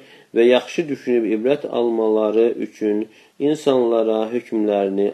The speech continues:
aydınlaşdırır. وَلَا تَتَزَوَّجُوا أَيُّهَا الْمُسْلِمُونَ الْمُشْرِكَاتِ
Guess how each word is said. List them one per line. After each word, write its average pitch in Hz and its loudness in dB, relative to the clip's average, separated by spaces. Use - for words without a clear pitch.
aydınlaşdırır. 95 -4
وَلَا 180 4
تَتَزَوَّجُوا 175 2
أَيُّهَا 151 2
الْمُسْلِمُونَ 127 2
الْمُشْرِكَاتِ 113 0